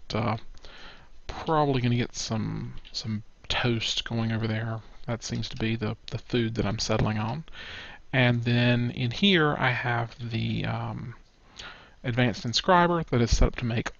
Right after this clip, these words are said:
all of my logic components. This is important, um, because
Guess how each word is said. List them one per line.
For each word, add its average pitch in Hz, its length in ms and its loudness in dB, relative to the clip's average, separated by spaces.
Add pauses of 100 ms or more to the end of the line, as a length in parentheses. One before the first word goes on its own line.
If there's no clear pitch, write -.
(180)
all 143 540 2
of 117 240 -2
my 110 560 0 (560)
logic 113 420 2
components. - 800 -8 (600)
This 147 400 0
is 208 160 0
important, 135 760 -2 (100)
um, 113 460 -2 (400)
because 113 560 -2